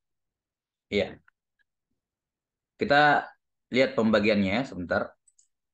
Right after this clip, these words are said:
Ini tampilannya apa sekarang?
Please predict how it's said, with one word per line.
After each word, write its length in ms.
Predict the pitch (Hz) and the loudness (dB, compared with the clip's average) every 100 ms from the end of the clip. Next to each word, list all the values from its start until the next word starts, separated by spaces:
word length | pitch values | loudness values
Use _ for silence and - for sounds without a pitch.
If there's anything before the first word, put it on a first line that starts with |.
| _ _ _ _ _ _ _ - - - - _ _ _ _ _ _ _ _ _ _ _ _ _ _ _ _ _ _ _ _ _ _ _ - _ _ _ _ - | _ _ _ _ _ _ _ -20 -20 -20 -20 _ _ _ _ _ _ _ _ _ _ _ _ _ _ _ _ _ _ _ _ _ _ _ -20 _ _ _ _ -16
Ini 120 | 110 | -8
tampilannya 400 | 104 98 104 101 | -4 -2 0 -2
apa 160 | 104 90 | -2 -6
sekarang? 280 | - 85 | -6 -8